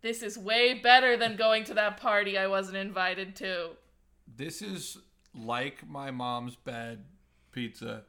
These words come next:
Speaker 2: I swear you have recounted this pizza to me in this exact level of detail at least a dozen times in our relationship.
Speaker 1: I spent forty minutes trying to find the commercial
Speaker 2: Did you
Speaker 1: for
Speaker 2: find it?
Speaker 1: this pizza, and I <laughs> have not found it yet, but I'm gonna keep searching because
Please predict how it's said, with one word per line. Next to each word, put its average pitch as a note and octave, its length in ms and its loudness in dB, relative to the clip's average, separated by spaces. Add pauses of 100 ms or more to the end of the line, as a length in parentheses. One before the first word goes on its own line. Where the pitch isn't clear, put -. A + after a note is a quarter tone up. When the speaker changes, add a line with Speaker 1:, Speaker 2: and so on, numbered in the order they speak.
(280)
Speaker 2:
I C3+ 140 2
swear C#3 400 -4
you B2+ 300 -4
have B2+ 220 -2
recounted A#2 520 -6
this A2+ 160 -14
pizza A#2 320 -12
to G#2+ 140 -14
me A2+ 280 -14
in G#2 120 -16
this A#2 180 -10
exact A#2 480 -8
level B2 300 -8
of G#2+ 100 -12
detail B2 480 -12
at A#2 180 -10
least B2 240 -6
a C3+ 60 -6
dozen B2 400 -4
times A2 320 -8
in A2 80 -10
our G#2+ 80 -12
relationship. A2 380 -10
Speaker 1:
I D4 220 4
spent D#4 500 0
forty B3+ 400 -4
minutes A#3 400 -4
trying G#3 320 -4
to C4 100 -14
find G3 340 -6
the G3+ 60 -8
commercial G3+ 640 -8
Speaker 2:
Did A3+ 100 -4
you - 80 -6
Speaker 1:
for G3+ 140 -4
Speaker 2:
find G3+ 120 -2
it? - 40 -4
Speaker 1:
this A3 180 -6
pizza, A3 400 -10
and A#3+ 80 0
I A#3 80 4
<laughs> - 120 -4
have - 220 10
not C#4+ 280 6
found B3 320 4
it A3+ 80 0
yet, G#3 220 4
but G#3+ 100 2
I'm G#3 120 2
gonna A3+ 200 -2
keep A#3+ 240 -12
searching A3 480 -8
because G#3 240 -12